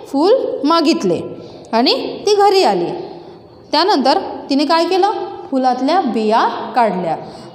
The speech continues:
जसं शेतकऱ्याने सांगितलं होतं की, "मी काय करतो? मी फुलांचा धंदा करतो." त्यानंतर त्या सूर्यफुलातल्या बिया ज्या आहे, त्या मी वेगळ्या करतो. त्यानंतर त्या बिया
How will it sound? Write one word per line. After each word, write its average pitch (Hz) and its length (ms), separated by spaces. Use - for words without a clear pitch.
जसं 254 280
शेतकऱ्याने 339 580
सांगितलं 330 440
होतं 294 360
की, 349 680
"मी 226 80
काय 233 240
करतो? 359 440
मी 240 160
फुलांचा 226 500
धंदा 220 340
करतो." 254 420
त्यानंतर 254 480
त्या 269 100
सूर्यफुलातल्या 247 720
बिया 226 340
ज्या 294 200
आहे, 277 300
त्या 349 320
मी 311 500
वेगळ्या 254 420
करतो. 359 400
त्यानंतर 302 540
त्या 320 120
बिया 254 420